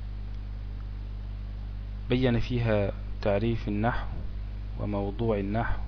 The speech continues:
وثمرته ونسبته وواضعه. فقال: "التعريف كلمة نحو"،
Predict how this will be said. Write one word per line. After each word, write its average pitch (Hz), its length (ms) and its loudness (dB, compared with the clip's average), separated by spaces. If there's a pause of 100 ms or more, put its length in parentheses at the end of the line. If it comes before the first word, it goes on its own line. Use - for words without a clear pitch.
(1040)
وثمرته 110 1400 4 (880)
ونسبته 110 960 0 (1000)
وواضعه. 117 680 2 (3250)
فقال: 139 380 6
"التعريف 123 880 4 (920)
كلمة 131 340 4 (100)
نحو"، 123 280 10